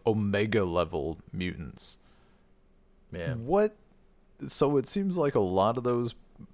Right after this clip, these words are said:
Speaker 1: Omega level powers were, like, telekinesis sort of shit. Like,
Speaker 2: Yeah.
Speaker 1: but then I think Magneto was also on there.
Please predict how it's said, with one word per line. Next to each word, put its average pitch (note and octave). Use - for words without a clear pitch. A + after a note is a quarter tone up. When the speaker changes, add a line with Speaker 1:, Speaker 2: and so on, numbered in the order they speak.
Speaker 1:
Omega F#2+
level A2
powers A2
were, E2+
like, D2+
telekinesis F#2+
sort A#2
of A#2
shit. -
Like, F2+
Speaker 2:
Yeah. E2
Speaker 1:
but A#2
then C#3+
I G#2+
think F#3
Magneto G#2+
was F2
also E2
on E2
there. -